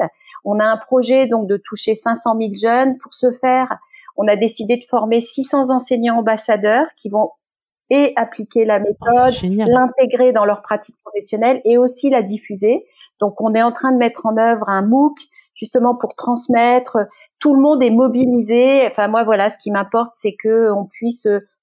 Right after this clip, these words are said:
Speaker 1: le transmettre au plus grand nombre pour que on, on change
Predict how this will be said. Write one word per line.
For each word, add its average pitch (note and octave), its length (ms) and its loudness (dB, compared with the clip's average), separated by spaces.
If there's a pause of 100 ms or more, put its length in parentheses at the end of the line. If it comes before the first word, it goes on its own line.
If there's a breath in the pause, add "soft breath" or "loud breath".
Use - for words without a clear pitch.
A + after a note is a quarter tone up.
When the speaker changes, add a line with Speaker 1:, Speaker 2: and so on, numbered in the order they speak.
Speaker 1:
le G3+ 80 -2
transmettre A#3 540 -2
au A3+ 60 2
plus C4 320 -4
grand A#3 220 0
nombre A3+ 460 0 (540 loud breath)
pour - 260 -2
que C#4 360 4
on, G#3 280 2
on G#3+ 100 -2
change C4 300 -2